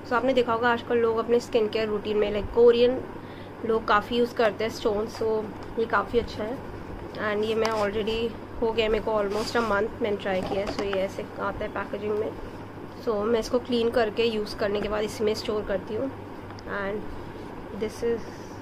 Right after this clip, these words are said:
how it looks। और ये काफ़ी अच्छा है स्किन के लिए। इसमें दो स्टोन आते हैं, एक जेड आता है और एक रोज़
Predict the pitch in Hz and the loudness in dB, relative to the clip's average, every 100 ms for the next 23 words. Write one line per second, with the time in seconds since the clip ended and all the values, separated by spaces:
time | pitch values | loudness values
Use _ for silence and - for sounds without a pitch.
0 | - 214 208 - 226 285 - - 240 247 | -6 -4 -2 -2 2 2 0 2 2 4
1 | 226 214 - 254 240 - 233 - 240 220 | 2 2 2 0 0 0 -2 0 -2 0
2 | 220 220 226 - - - - - 233 247 | 0 -2 -2 -6 -10 -12 -12 -6 0 4
3 | 247 220 220 226 247 247 220 202 233 233 | 4 4 4 4 4 6 4 2 2 2
4 | 190 208 208 196 - 220 208 214 220 220 | 2 0 0 -2 -2 -2 0 0 2 0
5 | 214 208 202 214 | -2 -2 -2 -4